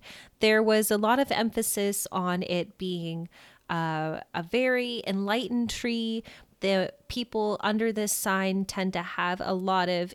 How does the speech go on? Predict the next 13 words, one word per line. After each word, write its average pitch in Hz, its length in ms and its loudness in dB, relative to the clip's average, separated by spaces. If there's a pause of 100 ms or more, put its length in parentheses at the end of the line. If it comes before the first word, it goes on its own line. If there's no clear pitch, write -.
intuition 208 960 0 (320)
or 180 440 2
insight 240 760 0
into 202 420 0
life 185 460 -2
in 190 160 2
general 233 760 0
and 208 240 0
are 180 80 -2
usually 190 420 -4
very 185 680 -4
intelligent 196 760 -2
people. 302 480 -4